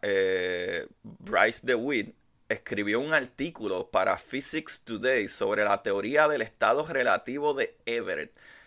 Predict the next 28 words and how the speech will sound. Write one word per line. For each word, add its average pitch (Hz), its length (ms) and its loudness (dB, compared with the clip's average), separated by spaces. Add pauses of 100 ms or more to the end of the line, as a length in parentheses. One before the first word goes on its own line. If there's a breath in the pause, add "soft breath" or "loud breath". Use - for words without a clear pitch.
(200 loud breath)
Esta 165 360 4
vez, 139 300 4 (460)
el 120 180 4
mundo 160 420 0
de 160 100 2
la 147 100 4
física 147 420 0
parecía 104 480 0
mucho 131 600 -4
más 117 180 -2
interesado 120 920 2
en, 101 160 -12
en 101 160 -8
su 101 220 -10
teoría, 95 480 -4 (560 loud breath)
¿verdad? 110 480 2
Y, 110 420 0
y 104 200 0
una 139 440 2
avalancha, 135 880 4
¿verdad?, 117 400 2
de 104 500 0
letras 95 600 0
siguió, 110 500 0
¿verdad? 104 300 2
Mientras 101 420 -4
tanto, 131 800 -2
DeWitt, 127 480 -2